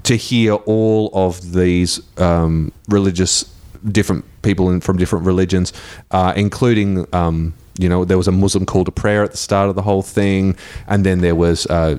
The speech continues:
um, you know, Jewish people, Baha'i people, Hindu, um, Anglicans were there, I guess, sort of representing the Protestant side of, of, of, um, the Christian faith as well. There was just so many, um,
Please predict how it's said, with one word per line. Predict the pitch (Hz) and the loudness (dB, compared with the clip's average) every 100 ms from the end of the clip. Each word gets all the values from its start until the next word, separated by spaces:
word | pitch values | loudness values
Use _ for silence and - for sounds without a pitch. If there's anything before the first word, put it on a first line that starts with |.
| - | -2
um, | 80 80 76 73 - | -2 0 0 -2 -2
you | 82 | 0
know, | 80 76 - - - - - - | 0 0 -4 -10 -16 -16 -16 -10
Jewish | 107 117 107 - | -2 0 0 0
people, | 107 104 | 0 0
Baha'i | 95 90 101 101 | -2 -2 0 0
people, | - 101 101 95 | 0 -2 0 0
Hindu, | 82 107 101 101 98 95 95 95 95 - - - - - - | 0 0 2 2 2 2 2 2 0 -4 -18 -18 -18 -16 -6
um, | 95 95 92 90 90 - | -2 0 2 2 0 -2
Anglicans | 117 107 110 - 104 101 | -2 0 0 0 -2 0
were | 98 | -2
there, | 92 98 95 92 87 - | 0 2 2 0 -2 -2
I | 90 | -2
guess, | 92 85 | 0 0
sort | - 98 | 0 0
of | 87 101 | 0 -2
representing | 95 98 95 92 | -2 0 0 0
the | |
Protestant | 78 107 104 - 101 95 | -2 0 0 -2 -4 -2
side | 101 95 95 95 - - - - - | 0 2 2 -2 -6 -18 -18 -12 -4
of, | 95 90 85 - | 0 0 -2 -2
of, | 95 90 82 | 0 0 0
of, | - 90 - - - | -2 -2 -4 -8 -2
um, | 92 90 87 | 0 2 0
the | 82 98 | 0 -2
Christian | 117 113 113 101 | 0 0 0 0
faith | 110 101 98 | 0 0 0
as | 90 | -2
well. | 98 104 101 98 - - - - - - - | 0 2 0 -2 -6 -16 -20 -14 -14 -12 -4
There | 127 | -2
was | 120 | 0
just | 147 - | -2 0
so | 127 107 | 0 0
many, | 104 87 73 | 0 -4 -4
um, | 104 98 95 92 92 | -2 0 0 0 -4